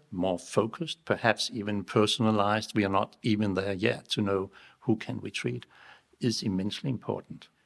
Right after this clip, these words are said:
Because what has happened in over, children's lung function don't grow as well as it should if they are not treated.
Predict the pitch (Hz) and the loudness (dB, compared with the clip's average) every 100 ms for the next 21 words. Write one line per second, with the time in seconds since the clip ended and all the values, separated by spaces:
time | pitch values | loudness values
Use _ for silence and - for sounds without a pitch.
0 | - - 120 113 - 107 - 113 - - | -12 2 4 4 6 4 6 2 4 4
1 | 147 165 180 147 - - _ _ _ _ | 4 4 4 4 0 -16 _ _ _ _
2 | _ - 120 127 - _ - 117 117 123 | _ 4 4 2 -6 _ 6 6 8 6
3 | 131 - - - - - - 160 160 165 | 2 -4 -20 -20 -18 0 4 6 6 4
4 | - 123 131 131 117 - 113 117 117 110 | 6 6 6 6 4 4 4 4 2 4
5 | 101 107 110 113 101 - 104 98 101 110 | 4 6 4 2 -2 0 2 2 0 -2
6 | 92 - - - 127 104 - - 110 - | -2 -2 -2 0 2 0 -2 -4 -4 -2
7 | 95 90 92 - - 87 80 - | -2 -2 -6 -8 -8 -8 -12 -18